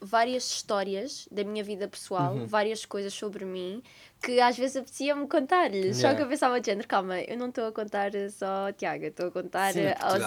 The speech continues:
Speaker 1: da
Speaker 3: inteiro.
Speaker 1: esquina, ao Afonso, ao Tiago, não sei
Speaker 2: Ou que
Speaker 1: quantos."
Speaker 2: envolvem outras pessoas cá de fora que tu não queres envolver lá dentro
Speaker 1: Sim,
Speaker 2: também.
Speaker 1: sim,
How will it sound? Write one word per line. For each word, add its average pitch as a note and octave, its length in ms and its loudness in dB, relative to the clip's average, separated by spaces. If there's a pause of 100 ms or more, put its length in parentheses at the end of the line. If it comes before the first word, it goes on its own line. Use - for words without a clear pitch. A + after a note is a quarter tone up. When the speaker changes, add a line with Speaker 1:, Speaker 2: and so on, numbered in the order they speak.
(140)
Speaker 1:
da G#3+ 80 4
Speaker 3:
inteiro. - 0 -
Speaker 1:
esquina, D#4+ 640 6
ao C4+ 220 10
Afonso, E4 500 6
ao C#4+ 400 6
Tiago, D4+ 380 4
não D4+ 80 -2
sei - 100 2
Speaker 2:
Ou D3+ 60 6
que - 80 -2
Speaker 1:
quantos." D#4+ 100 12
Speaker 2:
envolvem E3+ 320 8
outras E3 240 -2
pessoas E3 240 0
cá F3+ 100 2
de D#3+ 100 -4
fora F3+ 160 0
que F3+ 60 -10
tu F3+ 80 -4
não F3+ 80 0
queres E3 220 -2
envolver F3 340 0
lá F#3 180 2
dentro E3+ 320 -6
Speaker 1:
Sim, - 60 -10 (160)
Speaker 2:
também. C3 260 -2
Speaker 1:
sim, - 320 -12